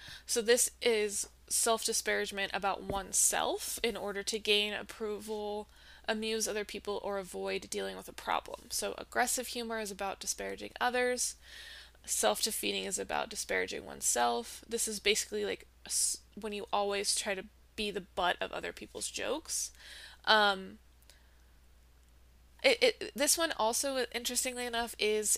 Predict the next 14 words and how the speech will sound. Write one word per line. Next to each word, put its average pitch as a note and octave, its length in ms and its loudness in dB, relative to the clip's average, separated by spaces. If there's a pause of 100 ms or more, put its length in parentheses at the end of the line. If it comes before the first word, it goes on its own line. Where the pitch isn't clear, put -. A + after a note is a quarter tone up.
a, G3+ 520 0 (480)
it, G#3+ 180 -4
it, G3+ 180 -2
it G#3 140 0
is, G#3 180 0
like, G3 160 0
an, - 120 -4 (100)
a G3+ 160 -4
relational, B3 580 0
'cause A#3 200 -4
it, - 120 -6
it - 160 -6
kind G3 200 -6
of F#3+ 260 -10